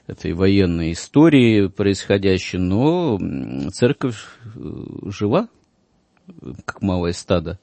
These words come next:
а церковь, она всегда малое стадо. Поэтому будем стараться быть малым стадом и ни в коем случае от церкви не отпадать.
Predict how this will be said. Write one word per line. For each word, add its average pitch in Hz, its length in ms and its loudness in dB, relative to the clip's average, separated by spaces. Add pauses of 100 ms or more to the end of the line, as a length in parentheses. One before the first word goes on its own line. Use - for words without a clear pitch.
(340)
а - 80 -6
церковь, - 360 0
она 110 120 2
всегда 107 340 -4
малое 85 360 -6
стадо. 82 360 -6
Поэтому 110 320 4
будем 147 340 4 (240)
стараться 127 580 6
быть 110 260 4
малым 117 380 4
стадом 147 520 2
и 101 60 2
ни 98 100 2
в 92 60 -8
коем 127 240 2
случае 95 600 -4 (300)
от - 180 -8
церкви 92 680 -4 (340)
не 90 460 -4
отпадать. 87 800 -8